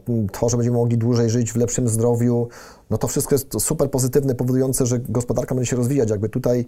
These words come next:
jest generalnie lepiej dla świata, mimo oczywiście ogromnych zagrożeń, prawda? Czy tam to A I nas nie zje w końcu i tym podobne, e, pomysły, które oczywiście ciągle były i, i, i będą. To też jakby jest nic nowego. Natomiast generalnie dlatego łatwo mi jest planować długoterminowo.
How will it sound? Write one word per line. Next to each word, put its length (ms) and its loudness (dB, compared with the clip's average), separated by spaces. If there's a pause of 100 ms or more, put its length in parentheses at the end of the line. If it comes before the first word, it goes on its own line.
(160)
jest 160 0
generalnie 360 2
lepiej 220 2
dla 120 2
świata, 440 0 (100)
mimo 200 0
oczywiście 420 0
ogromnych 240 0
zagrożeń, 460 0
prawda? 300 -4
Czy 80 -6
tam 200 -8
to 140 -6 (320)
A 100 0
I 20 2
nas 220 0
nie 200 0
zje 160 -2
w 40 -8
końcu 360 -2
i 100 -2
tym 120 -4
podobne, 580 -2 (420)
e, 40 -4
pomysły, 560 -2 (360)
które 200 -6
oczywiście 340 -4
ciągle 280 -2 (280)
były 420 0
i, 60 4 (280)
i, 340 0
i 60 2
będą. 460 0 (240)
To 100 -6
też 160 -4
jakby 220 -2
jest 160 -2
nic 160 -4
nowego. 260 -4 (380)
Natomiast 300 0
generalnie 500 2 (220)
dlatego 500 2 (120)
łatwo 380 0
mi 100 0
jest 160 -2
planować 300 0
długoterminowo. 840 0